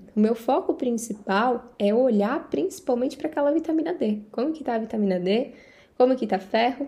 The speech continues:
Como que tá zinco? Como que tá o selênio? E aí, quando a gente pensa, por exemplo, em ferritina,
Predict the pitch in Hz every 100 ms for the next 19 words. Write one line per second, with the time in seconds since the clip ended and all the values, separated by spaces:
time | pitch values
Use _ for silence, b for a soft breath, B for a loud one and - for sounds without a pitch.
0 | - 226 240 240 233 190 190 214 233 233
1 | - 208 208 214 220 - 269 185 190 -
2 | - _ B B B B 196 208 311 285
3 | 302 285 - 262 269 269 254 247 240 247
4 | 247 - 240 220 - 285 320 240 190